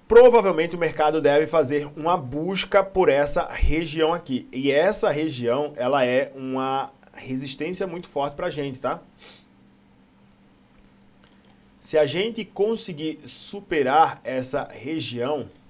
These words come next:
muito provavelmente estaremos... Se a gente conseguir superar isso com força decente, tá?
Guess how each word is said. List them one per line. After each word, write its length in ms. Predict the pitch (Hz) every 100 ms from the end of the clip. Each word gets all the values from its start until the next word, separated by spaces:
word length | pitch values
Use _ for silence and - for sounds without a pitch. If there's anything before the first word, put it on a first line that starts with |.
| _ _ _ _ _ _ _ _ _ _
muito 640 | 156 165 220 254 254 240
provavelmente 1200 | - - 196 214 247 208 202 170 139 135 175 185 127
estaremos... 880 | 139 - 160 139 143 160 165 151 - - _ _ _ _ _ _ _ _ -
Se 160 | -
a 20 | 139
gente 180 | 147
conseguir 300 | 151 165 175
superar 460 | 143 - 160 143 123
isso 220 | 127 131
com 180 | - 147
força 400 | 135 - 170 165
decente, 600 | 131 120 - 113 139 139
tá? 220 | 110 131